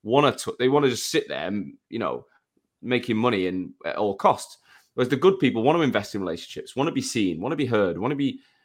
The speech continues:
wanna be recognized for suc-, and it isn't all about money. You've na-, you've nailed it there. 'Cause I always, I ask every,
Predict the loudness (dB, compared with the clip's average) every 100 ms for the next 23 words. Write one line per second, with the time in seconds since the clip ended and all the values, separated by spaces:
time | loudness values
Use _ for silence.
0 | _ -4 0 2 2 2 2 2 2 -4
1 | -14 -6 -2 4 4 4 4 4 4 0
2 | -4 -6 -6 -4 -2 -2 -2 -4 -2 -2
3 | -4 -4 -2 -2 -2 0 2 4 4 4
4 | 2 0 0 0 2 0 0